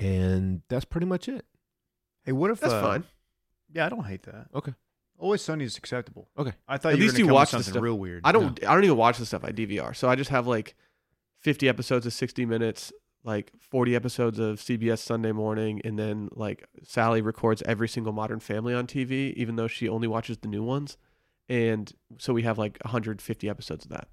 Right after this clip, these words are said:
Speaker 1: Yeah.
Speaker 3: Nothing else.
Speaker 1: That
Speaker 2: Mine is just, uh, old, like, Howard Stern on E <clears throat> late night shows, like the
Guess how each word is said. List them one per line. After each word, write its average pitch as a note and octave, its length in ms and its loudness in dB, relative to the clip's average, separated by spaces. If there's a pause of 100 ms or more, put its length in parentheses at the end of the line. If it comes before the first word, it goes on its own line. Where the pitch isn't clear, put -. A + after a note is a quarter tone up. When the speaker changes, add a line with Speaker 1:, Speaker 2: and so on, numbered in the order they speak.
(240)
Speaker 1:
Yeah. F2 220 -8 (240)
Speaker 3:
Nothing C3+ 240 -2
else. G2+ 240 -8 (360)
Speaker 1:
That A#2 80 -2
Speaker 2:
Mine B2+ 180 2
is A#2+ 120 -4
just, A2+ 300 -6
uh, G2 180 -2
old, G#2+ 300 -2
like, F#2+ 220 -6
Howard G2+ 320 -4
Stern G2+ 340 -4
on F#2+ 180 -6
E F#2+ 480 -6
<clears throat> G2+ 100 -10
late G2 180 -6
night F#2 320 -12
shows, F#2 500 -14 (680)
like G#2 120 -14
the F2+ 300 -12